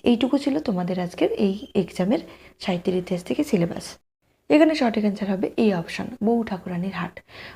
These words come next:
রবীন্দ্রনাথ ঠাকুরের প্রথম সার্থক উপন্যাস হচ্ছে বউ ঠাকুরানীর হাট। এটি প্রকাশিত হয়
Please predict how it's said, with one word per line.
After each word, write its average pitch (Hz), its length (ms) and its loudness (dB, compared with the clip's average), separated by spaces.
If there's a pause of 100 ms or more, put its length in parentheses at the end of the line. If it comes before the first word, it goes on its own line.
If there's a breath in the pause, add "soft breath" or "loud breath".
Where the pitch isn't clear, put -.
(100)
রবীন্দ্রনাথ 247 400 8
ঠাকুরের 247 340 6
প্রথম 277 500 6
সার্থক 202 520 0
উপন্যাস 175 460 0
হচ্ছে 240 240 -2 (380 loud breath)
বউ 269 160 10 (120)
ঠাকুরানীর 180 560 -6
হাট। 175 180 -4 (320 soft breath)
এটি 220 180 4
প্রকাশিত 180 500 -4
হয় 220 200 -2